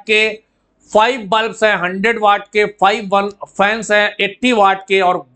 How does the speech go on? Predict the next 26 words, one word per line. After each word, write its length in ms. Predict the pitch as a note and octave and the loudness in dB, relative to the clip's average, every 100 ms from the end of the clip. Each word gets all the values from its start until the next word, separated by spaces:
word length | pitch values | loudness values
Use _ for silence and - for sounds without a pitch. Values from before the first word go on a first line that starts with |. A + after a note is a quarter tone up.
| _ - | _ 0
एक 200 | F#3+ F#3+ | 0 0
heater 300 | E3+ E3 G3 | -4 0 0
है 80 | G3 | 0
एक 300 | D#3+ E3 D#3+ | -2 -6 -2
kilowatt 420 | E3+ D#3+ C#3+ C#3 - | -2 2 2 0 -2
का। 220 | D#3 B2 - _ _ _ _ - | -2 -2 -4 _ _ _ _ -6
The 140 | E3 A3+ | -2 0
voltage 440 | G#3+ A3+ A3+ C#4+ C4 | 0 0 0 0 0
of 100 | G#3 | 2
the 80 | A#3+ | 2
electric 420 | A3 G#3+ - B3 F#3+ | 2 -2 -6 -8 -4
mains 340 | G#3 A3 B3 | -2 0 -2
is 140 | G#3+ G#3 | -4 -4
two 140 | - A#3+ | 0 0
hundred 260 | A3+ A3 | 0 -2
twenty 280 | G3+ F#3 F3+ | -2 0 2
volt। 340 | F#3+ G3 G#3+ F3+ | 4 4 2 0
The 100 | G3 | -2
minimum 400 | G3 G#3+ B3+ C4+ A3+ | -2 0 0 0 0
capacity 420 | G3+ G#3 G3 G#3+ | 0 0 -2 -2
of 60 | F3+ | -2
the 80 | F#3 | -2
main 260 | F3+ G#3+ A#3 | 0 0 -2
fuse 260 | - G3+ G3 | -2 0 0
of 80 | |
the 80 | F#3 | 0